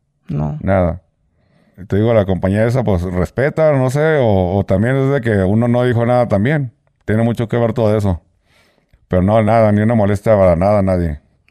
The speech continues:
Speaker 1: Sí, no, por, por, por parte del gobierno tampoco.
Speaker 2: No, nada. Nomás eso sí, acá rato iban a, a, a los lugares donde estuve registrado con el ine.
Speaker 1: Iban de fantasmas a ver si lo miramos.
Speaker 2: Sí, de repente llegaban,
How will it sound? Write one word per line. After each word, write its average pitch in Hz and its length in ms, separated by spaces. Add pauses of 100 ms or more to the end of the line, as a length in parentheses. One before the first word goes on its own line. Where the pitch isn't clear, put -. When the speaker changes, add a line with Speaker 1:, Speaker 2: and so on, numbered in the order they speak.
Speaker 1:
Sí, 214 160
no, 220 100
por, 170 160
por, 160 180
por 151 140
parte 170 280
del 185 100
gobierno 175 400
tampoco. 156 500
Speaker 2:
No, 123 220
nada. 95 400 (840)
Nomás 120 260
eso 143 120
sí, 139 120
acá 143 220
rato 139 220
iban 147 200
a, 131 100
a, 95 640 (240)
a 92 140
los 98 220
lugares 113 360
donde 98 520
estuve 113 360
registrado 110 400
con 98 180
el 92 140
ine. 107 300 (760)
Speaker 1:
Iban 151 220
de 151 80
fantasmas 139 520
a 147 60
ver 143 200
si 151 120
lo 139 100
miramos. 135 400
Speaker 2:
Sí, 135 80
de 135 100
repente 107 300
llegaban, 117 500